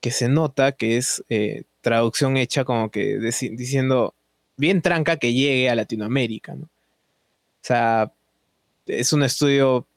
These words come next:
se escucha, ¿no? O sea, las traducciones igual, no son malas, pero el problema es la mezcla en general de la traducción. Y es otro de los temas que poca gente se pone a pensar, ¿no? Y dice, o sea, la gente piensa que solamente es el diálogo encima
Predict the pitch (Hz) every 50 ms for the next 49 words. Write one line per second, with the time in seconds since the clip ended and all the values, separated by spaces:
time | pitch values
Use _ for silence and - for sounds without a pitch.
0 | _ _ _ _ - - 131 - - - 302 277 - - 117 110 127 143 170 160
1 | 151 131 123 - - 135 127 127 - - 170 175 190 196 - - 123 127 139 135
2 | 120 107 - 135 143 160 160 - 185 160 139 127 120 113 113 117 139 196 - -
3 | _ _ _ _ _ _ _ _ _ _ _ _ _ _ _ _ - 131 127 123
4 | 120 131 127 131 143 151 165 156 147 160 120 113 123 139 139 - - - 123 110
5 | 113 120 - 127 101 104 110 127 135 139 135 120 113 107 - 107 101 107 - -
6 | 165 151 120 123 151 156 - - - 185 139 120 - - 143 139 151 165 - -
7 | - 120 107 104 - _ _ _ _ _ 143 156 - 175 160 - 170 165 - 139
8 | 123 - 113 - - 131 143 143 135 - 117 107 113 - - 143 123 113 104 110
9 | - - - - 117 120 123 131 - 147 127 123 - _ _ _ _ _ _ _
10 | _ _ _ _ _ _ - - 127 123 123 175 190 202 190 175 180 165 165 143
11 | 135 123 165 156 151 151 151 151 147 151 143 - 143 117 107 117 127 135 143 139
12 | 139 127 117 107 104 - - 135 127 120 117 117 139 -